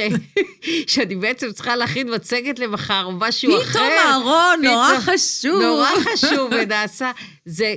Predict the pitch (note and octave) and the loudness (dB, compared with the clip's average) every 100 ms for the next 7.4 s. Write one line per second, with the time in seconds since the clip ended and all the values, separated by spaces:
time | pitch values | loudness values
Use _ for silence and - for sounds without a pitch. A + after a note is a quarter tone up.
0 | - G#3 F#3+ F3+ B3 D4 C#4+ A3 F3+ A3+ | -6 -4 -2 0 0 0 0 -2 -2 -2
1 | A#3+ G#3+ - G#3 F#3+ A3 G#3+ G#3 F#3 F3 | -2 -4 -4 -2 0 -2 -2 0 0 -2
2 | - E3 D#3+ - G#3 A3 F3 A3+ - A3 | -4 -6 -6 -4 -2 -2 -4 -6 -6 -6
3 | A#3 G#3+ - G3+ - F#3+ D3 E3+ E3 E3+ | -4 -4 -6 -8 -4 -4 -2 -2 -2 0
4 | A3 E3 - - _ - A#3 C#4 A#3 G3 | -2 -2 -6 -20 _ -6 -2 -2 -2 -2
5 | - D4+ - B3+ C4+ A#3 G3+ F3 G3 G#3 | -2 -4 -2 -4 -2 -2 -2 -2 -4 -6
6 | A3 G#3+ F#3 - D#3 F#3+ G#3 - G3 F3+ | -2 -4 -4 -4 -2 -2 -4 -4 -4 -2
7 | - C4 C4 C4 | -2 -2 0 -2